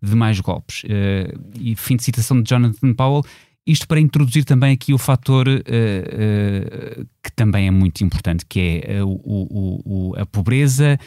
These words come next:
eh, a carestia, eh, em que muita, muitas destas populações vivem e que também se, são naturalmente catalisadoras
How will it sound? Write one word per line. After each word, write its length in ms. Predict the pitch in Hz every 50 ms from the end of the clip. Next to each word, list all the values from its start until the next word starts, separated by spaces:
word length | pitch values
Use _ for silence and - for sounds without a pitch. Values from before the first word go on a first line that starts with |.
| - - _ _ _
eh, 440 | - 110 110 104 104 104 101 101 98 104 104 104 104 104 101 101 101 101 101 - - 107 110 107 110
a 40 |
carestia, 840 | 107 - 117 113 - - - - 127 120 117 117 113 110 107 104 101 -
eh, 640 | - 110 107 107 104 104 104 101 101 98 98 95 95 95 95 - - - - - - - - - - - - -
em 140 | - 107 101
que 160 | - - 107
muita, 480 | 107 117 131 143 123 113 123 117 107 87
muitas 540 | 101 113 110 104 - - 110 104 98 95
destas 460 | - 113 107 101 - 98 - - - - 104 -
populações 640 | 113 110 - 110 98 - - 107 104 101 95 - -
vivem 540 | - 120 104 95 120 120 113 127 143 139 131 - - - - - _
e 80 | - 120
que 160 | - - -
também 400 | - - 117 110 107 113 117 113
se, 240 | 107 - - - 110 - 110 113 113 110 -
são 300 | - - - - 127 120
naturalmente 920 | 117 117 120 117 117 127 123 117 - 120 117 113 113 120 117 - - - - _ _ _ _
catalisadoras 1000 | - 143 123 - 135 127 120 123 117 104 113 104 107 117 117 113 117 110 101 -